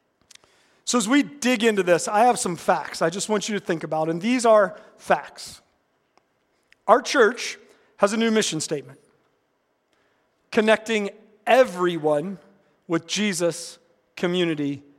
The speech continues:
and purpose." This is who we wanna be. A place where everybody,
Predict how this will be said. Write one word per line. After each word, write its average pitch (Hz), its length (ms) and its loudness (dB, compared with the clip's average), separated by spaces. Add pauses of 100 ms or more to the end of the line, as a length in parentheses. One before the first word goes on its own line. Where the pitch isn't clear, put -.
(300)
and 147 200 -8
purpose." - 720 -18 (1600)
This 180 200 0
is 226 120 -6
who 226 80 -2
we 214 100 -4
wanna 208 220 -2
be. 196 260 -10 (1300)
A 156 60 -6
place 196 360 0
where 196 180 0
everybody, 151 680 -2